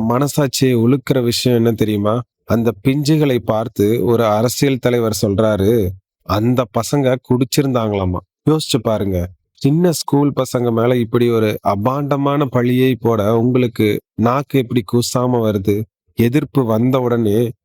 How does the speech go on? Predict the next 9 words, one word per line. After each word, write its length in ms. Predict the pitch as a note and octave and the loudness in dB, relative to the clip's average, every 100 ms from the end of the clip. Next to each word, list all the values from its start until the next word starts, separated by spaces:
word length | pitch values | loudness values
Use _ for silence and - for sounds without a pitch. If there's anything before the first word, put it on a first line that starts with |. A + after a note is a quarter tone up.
| _ | _
"நான் 160 | D#3 D3 C3+ | -2 -2 -2
பொதுவா 360 | C3+ D3+ E3 | 0 2 0
தான் 140 | D#3 D#3 - | 0 -2 0
சொன்னேன்னு" 340 | B2+ B2 C3 | 0 2 2
அந்த 160 | C3+ A#2 | 2 0
தலைவர் 460 | A2 A#2 B2 A2+ A2+ | 0 -2 0 0 0
இப்ப 220 | A#2 A2+ | 0 0
மாத்தி 300 | A2 B2+ - A#2 | 0 0 -2 -2
பேசுறாரு. 480 | G#2 - F#2+ F2 | -2 0 -2 0